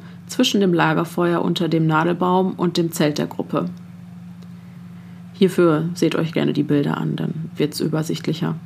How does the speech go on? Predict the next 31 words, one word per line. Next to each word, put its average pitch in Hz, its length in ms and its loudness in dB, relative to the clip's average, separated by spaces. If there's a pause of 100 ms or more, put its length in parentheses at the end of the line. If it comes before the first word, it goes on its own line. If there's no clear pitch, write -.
(1300)
Alle 233 180 6
drei 202 220 6
Leichen 190 360 6
lagen 190 240 6
mit 185 140 2
dem 185 140 4
Kopf 202 360 -2
in 185 140 2
Richtung 180 360 4
des 165 240 0
Zelts, 175 500 2
weshalb 180 340 2
angenommen 185 580 4
wurde, 170 280 2
dass 165 180 0
sie 202 100 0
unmittelbar 185 640 4
vor 175 240 2
ihrem 175 260 2
Tod 165 440 0
auf 175 160 2
dem 175 180 4
Weg 180 320 2
zurück 180 300 2
vom 175 200 4
Lagerfeuer 170 840 2
zum 165 260 0
Zelt 156 380 0
gewesen 156 400 0
sein - 260 0
mussten. - 400 -4